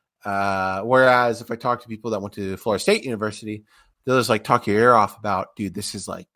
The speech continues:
the, the real deal. I'm getting, like, genuine shit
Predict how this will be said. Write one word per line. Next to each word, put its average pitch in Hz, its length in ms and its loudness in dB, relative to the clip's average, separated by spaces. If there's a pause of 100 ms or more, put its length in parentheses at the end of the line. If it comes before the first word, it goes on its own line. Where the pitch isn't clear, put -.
(140)
the, 85 140 -20 (140)
the 92 80 -12
real 90 320 -4
deal. 92 360 -16
I'm 95 160 -4
getting, 95 280 -6
like, 87 180 -12 (160)
genuine 101 640 -4
shit - 340 -12